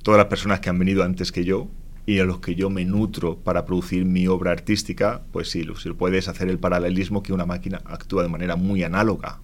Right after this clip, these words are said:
¿vale? Aplicando, pues, capacidad computacional a, a, a extremos, a extremos, eh, increíbles. La gente que está muy metida en inteligencia artificial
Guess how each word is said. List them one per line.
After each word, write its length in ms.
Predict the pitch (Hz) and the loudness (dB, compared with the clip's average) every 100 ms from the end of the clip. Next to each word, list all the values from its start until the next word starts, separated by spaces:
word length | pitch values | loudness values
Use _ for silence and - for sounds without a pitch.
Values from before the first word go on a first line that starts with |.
| - | -10
¿vale? 320 | 76 85 180 - - - | -8 -6 -6 -10 -14 -12
Aplicando, 640 | - - 80 85 90 92 117 - - - | -10 -6 -2 0 2 0 -2 -10 -16 -4
pues, 260 | 90 85 - | -2 -2 -6
capacidad 540 | 87 80 - 87 92 | -4 -4 -2 0 2
computacional 960 | 101 98 101 98 95 98 95 101 113 - - - - | 2 0 0 2 2 2 2 4 2 -2 -12 -14 -2
a, 280 | 90 80 - - | 2 2 0 -2
a, 240 | 92 - | -2 0
a 60 | 85 | -2
extremos, 680 | - 90 98 104 113 - - - | -4 0 2 2 0 -4 -10 -10
a 40 | 90 | -10
extremos, 600 | - 90 101 104 101 - | -4 0 2 2 0 -2
eh, 240 | 98 90 - | 0 0 0
increíbles. 760 | 95 87 87 104 90 80 - - - - - - | -4 0 2 2 2 -2 -8 -14 -16 -16 -10 0
La 160 | 87 | 0
gente 320 | - 123 147 | 2 2 4
que 100 | 156 | 2
está 140 | 139 131 | 2 6
muy 80 | 120 | 8
metida 240 | 95 107 | 10 8
en 60 | 95 | 8
inteligencia 400 | 85 82 95 90 | 2 2 2 2
artificial 640 | 90 82 80 98 101 | 2 -2 0 2 2